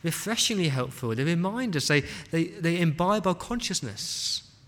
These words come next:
into our memories. They teach us things. So the Lord's Supper is, is a ritual, isn't it? And let's not discuss whether we do it weekly or fortnightly or monthly or yearly.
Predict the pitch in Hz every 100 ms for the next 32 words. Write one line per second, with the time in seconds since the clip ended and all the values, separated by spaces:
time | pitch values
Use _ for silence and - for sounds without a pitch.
0 | - - - _ 160 190 185 180 214 190
1 | 139 139 - 240 240 214 - 143 101 -
2 | - - - - - - - - - -
3 | - - - - - - - - - _
4 | _ - - - - - - _ _ -
5 | - - - - - - - 190 185 226
6 | 233 - 214 - 143 147 160 175 185 190
7 | - 139 151 104 - - - - - -
8 | - _ - - 139 175 185 151 147 -
9 | 139 - 127 127 123 120 123 131 - 127
10 | 117 107 101 123 127 123 120 117 110 123
11 | 131 - 120 113 113 110 113 113